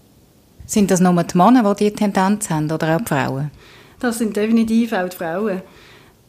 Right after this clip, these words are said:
Speaker 2: Es ist nur der Umgang damit, ist je nachdem ein bisschen anders. Die Frauen können es ein bisschen mehr ausdrücken. Und bei den Männern ist es so, "Oh, ich muss ja vielleicht gleich schauen und ich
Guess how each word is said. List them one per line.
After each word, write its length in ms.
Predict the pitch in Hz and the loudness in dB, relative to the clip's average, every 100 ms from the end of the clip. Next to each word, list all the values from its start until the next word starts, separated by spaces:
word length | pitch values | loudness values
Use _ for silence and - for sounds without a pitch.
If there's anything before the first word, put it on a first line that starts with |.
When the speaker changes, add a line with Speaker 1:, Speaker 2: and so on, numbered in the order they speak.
| - | -10
Speaker 2:
Es 120 | 220 | 0
ist 260 | 240 233 233 | 2 2 2
nur 160 | 226 | 0
der 120 | 220 | 2
Umgang 380 | 220 262 262 254 | 2 4 4 4
damit, 300 | 247 240 233 | 2 0 0
ist 140 | 233 220 | -2 0
je 140 | 226 | 2
nachdem 340 | 247 240 220 214 | 2 0 0 -2
ein 80 | |
bisschen 160 | 208 208 | 0 0
anders. 260 | 190 220 214 | 0 0 -2
Die 40 | |
Frauen 300 | 196 208 247 | -2 0 0
können 180 | 247 220 | 0 0
es 140 | 196 | -2
ein 60 | 190 | -4
bisschen 160 | 220 | -2
mehr 200 | 220 220 | -2 0
ausdrücken. 600 | 208 240 - 254 254 277 277 - | -2 -2 -2 -2 0 -2 -2 -6
Und 160 | 208 | -6
bei 120 | 208 | -4
den 120 | 214 196 | -4 -2
Männern 320 | 196 226 226 | 0 2 2
ist 160 | 220 | -2
es 60 | 214 | -2
so, 180 | 220 214 - - - - _ _ _ _ | -2 -4 -8 -20 -20 -20 _ _ _ _
"Oh, 280 | 214 214 185 | -2 0 0
ich 160 | 190 185 | -4 -6
muss 140 | 202 | -6
ja 80 | 196 | -6
vielleicht 260 | 190 185 - | -6 -8 -2
gleich 220 | 226 277 | -2 0
schauen 540 | 277 262 269 226 220 208 | 2 2 2 2 2 0
und 260 | 208 196 | 0 -2
ich 100 | 196 | -6